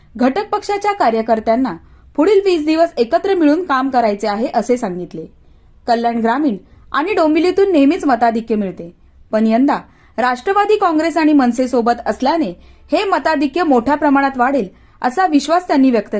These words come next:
केला. एमआयडीसी भागातल्या रस्त्यांसह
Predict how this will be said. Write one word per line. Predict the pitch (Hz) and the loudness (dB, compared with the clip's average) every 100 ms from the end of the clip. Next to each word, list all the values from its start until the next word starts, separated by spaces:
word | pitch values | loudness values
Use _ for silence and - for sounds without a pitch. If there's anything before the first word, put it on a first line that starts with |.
| 202 | -4
केला. | 180 165 - _ _ _ _ - | -6 -8 -14 _ _ _ _ -4
एमआयडीसी | 233 269 262 262 277 | 0 2 2 0 0
भागातल्या | 233 214 220 226 247 | -2 0 0 0 0
रस्त्यांसह | 220 202 214 220 226 285 | 0 -2 -4 -2 -2 -2